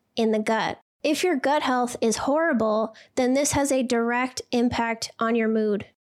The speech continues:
In episode sixty-three, I discussed how alcohol worsens our depression. Alcohol causes a big boost in serotonin, which eventually causes the brain to become dependent on alcohol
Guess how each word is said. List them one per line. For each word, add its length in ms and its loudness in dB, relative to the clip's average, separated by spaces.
In 300 2
episode 500 0
sixty-three, 1120 0
I 200 0
discussed 640 -2
how 520 -2
alcohol 520 0
worsens 440 0
our 120 0
depression. 720 -2
Alcohol 500 2
causes 540 0
a 220 0
big 420 0
boost 640 -2
in 120 0
serotonin, 880 -2
which 240 0
eventually 580 0
causes 480 0
the 120 -2
brain 420 -2
to 120 -2
become 380 0
dependent 880 -2
on 160 -2
alcohol 680 -2